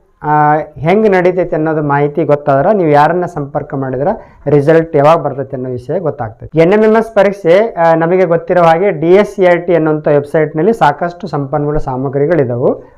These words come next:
ಆ, ಅಂತಿಮ ಫಲಿತಾಂಶವನ್ನ ಡಿ ಎಸ್ ಸಿ ಆರ್ ಟಿ ವೆಬ್ಸೈಟ್‌ನವರು ಪ್ರಕಟ ಮಾಡ್ತಾರೆ. ಈಗ ಕಳೆದ ವರ್ಷದಿಂದ ಕ-, ಕರ್ನಾಟಕ ಶಾಲಾ ಪರೀಕ್ಷೆ ಮತ್ತು ಮೌಲ್ಯ ನಿರ್ಣಯ ಮಂಡಳಿ, ಅಂದ್ರೆ ಕೆ ಎಸ್ ಇ ಎ ಬಿ ಬೋರ್ಡ್ ಅಂತ ಏನಾಗೈತಿ, ಆ ಬೋರ್ಡು ನಮ್ಮ,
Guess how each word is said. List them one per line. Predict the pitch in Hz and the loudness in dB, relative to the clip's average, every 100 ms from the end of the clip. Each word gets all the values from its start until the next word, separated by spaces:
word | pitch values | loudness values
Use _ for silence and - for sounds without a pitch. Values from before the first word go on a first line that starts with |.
| - | 0
ಆ, | 135 143 | 2 2
ಅಂತಿಮ | 180 190 180 185 185 185 | 2 0 4 4 4 0
ಫಲಿತಾಂಶವನ್ನ | 156 151 160 165 165 180 165 208 | -2 -2 0 -2 -2 -4 -2 -2
ಡಿ | 147 | 0
ಎಸ್ | 151 151 | 0 0
ಸಿ | 151 | -2
ಆರ್ | 135 | -4
ಟಿ | 135 | -4
ವೆಬ್ಸೈಟ್‌ನವರು | 131 - 135 131 151 | -8 -6 -8 -8 -10
ಪ್ರಕಟ | 220 135 135 123 | -6 -6 -4 -6
ಮಾಡ್ತಾರೆ. | 120 113 - 117 - _ _ - | -6 -8 -12 -16 -18 _ _ -4
ಈಗ | 165 185 196 196 | 0 2 2 2
ಕಳೆದ | 151 190 196 | 2 4 4
ವರ್ಷದಿಂದ | 180 - 165 160 190 | 2 -2 -8 -6 -6
ಕ-, | 196 151 _ _ | -6 -8 _ _
ಕರ್ನಾಟಕ | - 156 185 | 0 2 2
ಶಾಲಾ | 202 175 160 | 0 2 2
ಪರೀಕ್ಷೆ | 180 180 170 185 | 2 -2 -6 -6
ಮತ್ತು | 165 165 | -6 -4
ಮೌಲ್ಯ | 160 156 156 | -2 0 0
ನಿರ್ಣಯ | 151 147 151 | -2 -2 -2
ಮಂಡಳಿ, | 143 139 147 127 | 0 0 0 -2
ಅಂದ್ರೆ | 123 139 202 175 | -6 -4 -4 -4
ಕೆ | - 151 | -2 2
ಎಸ್ | 165 180 170 | 2 0 -2
ಇ | 151 151 | -2 2
ಎ | 156 | 2
ಬಿ | 143 151 | 0 -4
ಬೋರ್ಡ್ | 127 139 143 | 0 0 0
ಅಂತ | 131 131 | -2 -2
ಏನಾಗೈತಿ, | 135 123 123 120 190 233 - - - | -2 -2 -6 -2 0 -2 -8 -10 0
ಆ | 139 180 | 2 2
ಬೋರ್ಡು | 165 160 170 139 180 262 | 2 0 0 0 -4 -4
ನಮ್ಮ, | 143 143 | -6 -4